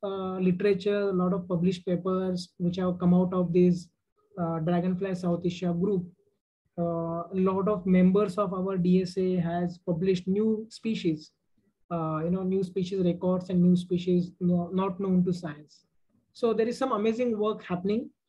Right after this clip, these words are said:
uh, with this network of, uh, researchers. And finally, I would like to talk about the iNaturalist project that we have. This is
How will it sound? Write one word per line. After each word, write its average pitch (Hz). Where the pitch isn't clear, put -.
uh, 170
with 175
this 185
network 175
of, 175
uh, 160
researchers. 170
And 190
finally, 240
I 233
would 240
like 220
to 240
talk 202
about 220
the -
iNaturalist 208
project 180
that 180
we 180
have. 165
This 185
is 190